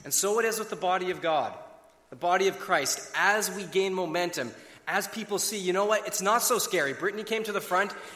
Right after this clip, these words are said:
and she didn't fall down dead. In fact, it was a good place to be. She was enjoying the provisions on the table, and so too others were willing to come to the front, and it began to grow from there. I'm sure if we'd continued that exercise,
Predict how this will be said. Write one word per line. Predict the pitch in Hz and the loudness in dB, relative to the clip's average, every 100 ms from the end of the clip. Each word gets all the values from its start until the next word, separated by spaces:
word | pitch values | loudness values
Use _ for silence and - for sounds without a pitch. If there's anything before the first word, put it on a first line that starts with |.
| - | -2
and | 180 | 0
she | 180 | 2
didn't | 190 254 | 2 2
fall | - 185 | 2 4
down | 160 143 131 | 6 4 2
dead. | 113 120 240 - - - | -2 -2 -4 -16 -20 -14
In | 165 | -8
fact, | 165 220 233 | 2 2 2
it | 233 | -2
was | 220 | -4
a | |
good | 208 208 | -2 -2
place | 233 233 - | 0 0 0
to | 185 | -4
be. | 185 247 254 - - - - | -4 -6 -10 -16 -20 -20 -14
She | - 190 | -8 -4
was | 180 | -2
enjoying | 175 160 208 214 214 196 - - - | -2 0 0 0 -2 -6 -14 -20 -12
the | 160 | -10
provisions | - 160 196 202 196 | -6 -2 0 0 0
on | 185 | 0
the | 170 | -2
table, | - 190 196 196 190 - - - _ _ - | -2 0 0 -2 -6 -12 -20 -20 _ _ -6
and | 160 | -2
so | - 196 | 2 2
too | 180 208 185 185 175 | 0 2 2 2 0
others | 175 175 160 | 0 0 -2
were | 156 | -4
willing | 156 156 | -2 -4
to | 147 | -4
come | 160 151 | -4 -4
to | |
the | 147 | -8
front, | 139 151 139 139 147 | -6 -2 -2 -2 -8
and | 143 | -8
it | |
began | 143 131 139 135 | -8 -6 -4 -4
to | 139 | -4
grow | 135 131 | -4 -4
from | 131 | -6
there. | 127 117 107 - - | -6 -6 -6 -8 -4
I'm | 165 | -2
sure | 196 208 | 0 0
if | 190 | 0
we'd | 190 - | -2 -4
continued | 175 156 196 185 | -6 -6 -2 2
that | 175 | 2
exercise, | 160 156 170 - 151 147 | 0 -2 -4 0 0 -2